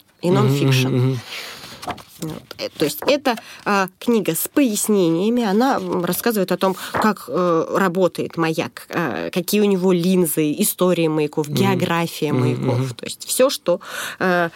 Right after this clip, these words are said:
Speaker 1: вы хотели знать о маяке. Плюс это еще и с-, м, опять же, я сразу хочу вернуться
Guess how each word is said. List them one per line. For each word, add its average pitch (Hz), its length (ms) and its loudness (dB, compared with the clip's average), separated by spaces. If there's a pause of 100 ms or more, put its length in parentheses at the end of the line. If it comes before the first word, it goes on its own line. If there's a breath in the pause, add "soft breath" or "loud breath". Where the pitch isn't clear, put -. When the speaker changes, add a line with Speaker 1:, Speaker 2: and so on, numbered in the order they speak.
(120)
Speaker 1:
вы 202 140 4
хотели 202 440 2
знать 190 360 0
о 196 60 0
маяке. 175 600 0
Плюс - 300 2
это 277 260 0
еще 156 260 -2
и 180 100 -2
с-, - 100 -8 (500)
м, 202 380 2
опять 214 340 0
же, 202 240 0 (360)
я 190 180 0
сразу 202 280 -2
хочу 196 320 -4
вернуться 196 680 -2